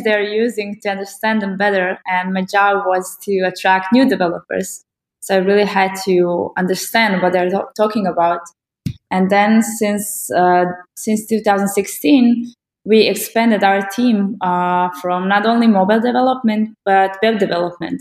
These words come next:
And web development was actually one, um, amazing story because we had this guy that applied for internship,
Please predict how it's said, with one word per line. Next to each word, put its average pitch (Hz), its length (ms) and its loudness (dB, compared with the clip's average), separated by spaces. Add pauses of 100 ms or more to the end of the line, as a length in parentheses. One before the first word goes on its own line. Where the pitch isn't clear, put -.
And 185 200 0
web 269 120 0
development 233 580 0
was 196 240 -8
actually 247 380 -2
one, 220 340 2
um, 185 380 -2 (420)
amazing 240 400 4
story 226 560 2
because 190 260 -4
we 214 100 2
had 214 160 -6
this 220 180 0
guy 196 420 0
that 180 160 0 (100)
applied 185 480 0
for - 200 -6
internship, 226 640 0